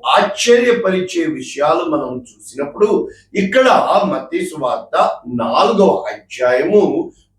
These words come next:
పన్నెండవ వచనం, "యోహాను చెరపట్టబడినని యేసు విని గలిలయకు తిరిగి వెళ్ళి,"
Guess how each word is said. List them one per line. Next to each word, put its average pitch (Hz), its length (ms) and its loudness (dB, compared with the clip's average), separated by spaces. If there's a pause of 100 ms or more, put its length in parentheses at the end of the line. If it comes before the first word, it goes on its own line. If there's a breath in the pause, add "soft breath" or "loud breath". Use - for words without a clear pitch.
పన్నెండవ 277 360 4
వచనం, 185 580 0 (280)
"యోహాను 160 560 2
చెరపట్టబడినని 127 1300 -4 (500)
యేసు 214 500 4
విని 240 500 0
గలిలయకు 233 480 4
తిరిగి 226 440 -6
వెళ్ళి," 226 720 -4